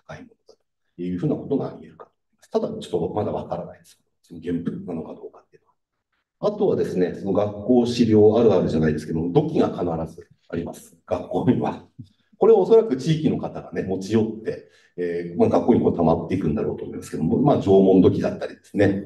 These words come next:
あの、古代の、まあ、磁器とか青器といったような土器は必ず、石器ももちろんあるんですけども、えー、必ずと言っていいほどですね、学校にこう土器が、えー、保存されているというケースもですね、えー、これはまずほぼ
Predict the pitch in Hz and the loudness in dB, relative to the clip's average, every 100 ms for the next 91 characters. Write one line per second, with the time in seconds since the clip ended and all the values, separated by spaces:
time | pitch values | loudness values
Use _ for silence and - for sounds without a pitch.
0 | - 98 98 95 92 92 104 92 87 85 | 0 2 4 6 6 6 4 2 0 -2
1 | 82 80 - 104 104 - - - - - | -4 -4 -4 -4 -4 -4 -6 -8 -8 -6
2 | - - - - - - - 151 151 180 | -6 -6 -10 -4 -2 0 0 0 2 0
3 | - - - - _ 135 - 127 110 107 | 0 -6 -10 -14 _ -4 2 4 4 2
4 | - - - - - - 110 143 - - | 0 -4 -8 -16 -16 -8 0 2 0 -4
5 | - - 90 90 - 135 139 151 170 160 | -14 -4 0 0 2 2 2 2 2 2
6 | - 117 95 90 87 87 - - - - | 0 0 0 -4 -4 -6 -10 -14 -12 -10
7 | - 90 85 82 80 98 101 82 - - | -8 -4 -4 -6 -2 0 0 -6 -10 -16
8 | _ _ 87 82 85 78 78 76 - - | _ _ 0 0 0 -4 -6 -4 -4 -6
9 | - - _ 107 98 95 147 127 - - | -12 -14 _ 0 2 4 2 2 -4 -8
10 | - - 107 104 - _ _ 101 98 92 | -12 -2 -2 -2 -10 _ _ -2 0 2
11 | 90 85 85 - - - - - _ 147 | 2 0 -2 -6 -8 -10 -14 -20 _ 0
12 | 190 - 107 107 151 107 107 | 0 2 -2 0 0 0 -4